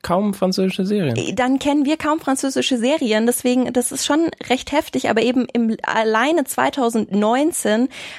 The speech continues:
Speaker 2: haben sie alleine zweihunderteinundzwanzig europäische Originale online gestellt, Netflix. Also das waren achtzig mehr als im Jahr davor. Für zwanzig zwanzig habe ich jetzt keine neueren Zahlen gefunden, aber, ähm,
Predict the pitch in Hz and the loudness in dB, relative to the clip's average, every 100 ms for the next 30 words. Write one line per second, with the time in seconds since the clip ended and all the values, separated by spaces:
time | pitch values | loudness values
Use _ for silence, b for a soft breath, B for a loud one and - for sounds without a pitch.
0 | B 233 254 247 247 214 208 233 285 269 | B 0 0 0 0 0 2 2 2 0
1 | - - 214 240 302 294 262 233 - 226 | -2 -6 -2 0 0 0 0 -2 -2 0
2 | 277 262 - 226 233 - - 220 214 208 | 2 0 0 0 -2 -4 -4 0 0 -2
3 | 240 240 254 - 226 - 202 196 208 202 | 0 0 0 0 -2 0 -2 0 0 2
4 | 208 214 - 208 190 180 180 - B B | 2 0 0 0 2 0 0 -6 B B
5 | - - 110 107 - 180 - - - - | -6 -2 0 0 0 -2 -2 -8 -8 -8
6 | - B B B B B 196 214 214 208 | -16 B B B B B 0 2 0 0
7 | 208 220 - - - 240 - 220 214 208 | 2 2 0 -6 -2 0 2 0 2 0
8 | 214 202 202 202 - 233 262 330 B B | 0 2 2 0 -2 0 0 -2 B B
9 | B B B _ _ - - - 233 - | B B B _ _ -20 -16 -2 -2 0
10 | 233 240 226 - 233 240 247 220 233 220 | 0 0 -2 0 0 0 -2 -2 0 -2
11 | - - 214 226 220 226 220 208 - 214 | -2 0 2 2 2 0 0 -2 0 0
12 | 208 208 - 247 254 247 - 220 208 202 | 2 0 0 -2 0 -2 0 0 2 0
13 | 202 202 202 196 | 0 0 2 0